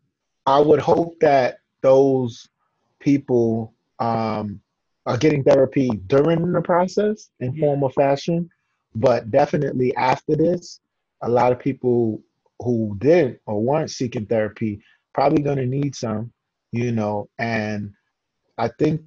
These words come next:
Speaker 1: they will. I think it's gonna be therapeutic in itself when everything is lifted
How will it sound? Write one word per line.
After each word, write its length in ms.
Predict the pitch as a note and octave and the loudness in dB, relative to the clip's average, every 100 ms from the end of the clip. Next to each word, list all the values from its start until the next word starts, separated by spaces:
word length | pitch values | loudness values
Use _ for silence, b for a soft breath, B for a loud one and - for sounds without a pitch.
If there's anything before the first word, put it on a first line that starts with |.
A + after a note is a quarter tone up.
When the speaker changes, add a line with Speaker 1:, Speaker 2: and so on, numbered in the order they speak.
| - | -2
Speaker 1:
they 140 | B2 | -2
will. 640 | G#2 G#2+ C3 C#3 D3 D#3+ _ | -2 2 4 4 2 -4 _
I 100 | B2+ | -6
think 240 | B2+ G3 F#3 | -2 -2 -2
it's 140 | E3 | -4
gonna 240 | - D#3+ C#3+ | -4 -6 -2
be 120 | C3+ | -4
therapeutic 800 | C#3+ C#3+ C#3 C3 - D3 C3+ C3 | 0 0 0 -2 0 2 2 -2
in 120 | B2+ A#2 | -6 -8
itself 460 | A2 - C#3 B2+ | -8 -2 0 0
when 160 | G#2 F2 | -4 -4
everything 440 | C3 B2 C3 A#2 | -4 -4 -4 -4
is 140 | G2 G2 | -6 -4
lifted 540 | B2 - - D3+ D#3+ | -6 -6 -4 -4 -4